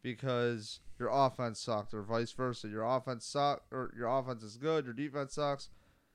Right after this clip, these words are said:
Y-, you hire the defensive head coach, you know, and then what happens with coaches too? Oh, you go from the funeral home director to the party animal. It just happens.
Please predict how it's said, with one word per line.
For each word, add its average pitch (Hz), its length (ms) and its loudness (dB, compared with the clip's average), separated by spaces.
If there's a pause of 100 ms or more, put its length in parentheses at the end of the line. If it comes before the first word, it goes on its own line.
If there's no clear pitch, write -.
(360)
Y-, 107 300 -4
you 139 180 4
hire 147 380 8
the 135 100 2
defensive 127 540 0
head 123 260 2
coach, 120 720 0 (480)
you 131 160 -2
know, 131 340 2
and 123 140 -2
then 139 160 2
what 139 160 2
happens 143 560 2
with 131 460 0 (960)
coaches 156 560 2
too? 165 400 2 (640)
Oh, 180 280 6 (420)
you 156 180 2
go 165 280 8
from 160 260 2
the 143 80 0
funeral 160 400 0
home 147 260 2
director 135 720 2 (120)
to 135 480 2
the 123 100 -2
party 135 400 2
animal. 101 460 -4 (1300)
It 123 140 -6
just 147 220 -2
happens. 123 640 0